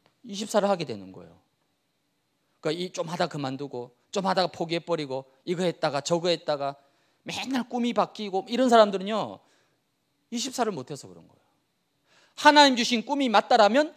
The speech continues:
환경, 상황, 현실 아무 문제 안 됩니다. 이십사가 되어지는 거예요. 그 기준은 이십사입니다. 저와 여러분들은 내 꿈, 내 야망, 내 동기가 아니라, 내 목표가 아니라 하나님이 주신 꿈을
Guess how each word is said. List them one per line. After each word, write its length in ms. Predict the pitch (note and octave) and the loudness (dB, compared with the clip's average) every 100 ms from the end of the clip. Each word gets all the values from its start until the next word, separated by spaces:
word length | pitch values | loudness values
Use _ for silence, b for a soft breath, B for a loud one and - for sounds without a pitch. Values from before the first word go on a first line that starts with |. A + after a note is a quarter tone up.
| _ - | _ -4
환경, 540 | A3+ G3 G3 A3 D3 | -2 2 4 4 4
상황, 480 | - A3 A3 G3 B2+ | -4 0 4 2 0
현실 640 | - A#3 A3 A3+ B2+ - _ _ | -4 -2 2 2 0 -4 _ _
아무 280 | - A#3+ D#4 | 2 4 6
문제 200 | A#3 F#3 | 4 0
안 100 | C3 | -4
됩니다. 400 | A#2 G#2 F2+ E2 _ _ - | -6 -12 -16 -20 _ _ -8
이십사가 420 | F#3 E3 F3+ C#3 | -8 -4 -2 -2
되어지는 420 | C3+ A2 F2+ D#2+ | -6 -10 -16 -20
거예요. 160 | - _ _ _ _ - | -20 _ _ _ _ -6
그 80 | |
기준은 380 | E3 F#3 G#3+ G#3 | -4 -4 -4 -4
이십사입니다. 680 | C#3 D3 F3+ C3 G2+ F#2+ _ _ _ _ _ _ _ - | -6 -8 -10 -12 -14 -18 _ _ _ _ _ _ _ -4
저와 280 | F3+ B3+ A#3 | 6 8 10
여러분들은 540 | A3+ C4 A3+ G#3 A3 C3+ b b b - | 8 4 4 4 2 0 b b b 0
내 200 | D#3+ F#3+ | 2 2
꿈, 320 | B3 A3 A#2+ | 0 -6 -6
내 220 | C3 G3+ | 2 4
야망, 420 | G#3+ E3+ F#3 C#3+ C3+ | 6 4 2 2 2
내 120 | A#3 | 2
동기가 420 | A3 F#3 G3+ F#3+ | 2 -4 0 2
아니라, 500 | C#3+ E3 F#3 A2 - _ - | 2 2 2 0 -8 _ 2
내 200 | F#3+ C4 | 6 6
목표가 400 | A3 - C4 A3 | 4 2 6 6
아니라 340 | D3 E3 B2+ B B - | 6 2 0 B B 0
하나님이 520 | D4+ D#4+ D4+ C4+ A3 | 4 6 6 4 -2
주신 340 | G#3+ A3+ F#3+ | -4 -4 -4
꿈을 400 | D4 D#4+ E4+ F4 | 2 4 4 2